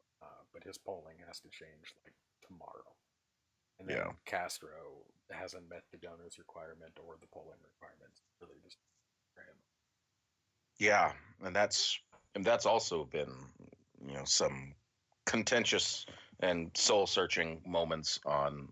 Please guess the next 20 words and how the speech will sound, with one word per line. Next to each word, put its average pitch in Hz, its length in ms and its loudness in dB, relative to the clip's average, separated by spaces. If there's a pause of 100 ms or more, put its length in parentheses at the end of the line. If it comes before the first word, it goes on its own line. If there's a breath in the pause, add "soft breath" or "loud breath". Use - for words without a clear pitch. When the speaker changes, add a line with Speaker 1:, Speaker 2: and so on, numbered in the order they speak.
Speaker 2:
you - 100 -6
know, 69 280 -8 (100)
left 82 380 2
internet, 73 480 0
certainly 73 480 2
over 71 220 -2
the 73 100 0
last, 73 420 4 (640 loud breath)
you 69 80 2
know, 67 220 0
three, 76 340 2
four 76 320 2
days 71 460 4
as - 140 0
they've 69 200 -2
kinda - 200 2
contemplated 78 600 4
going 73 260 2
forward 78 360 2
with 80 320 4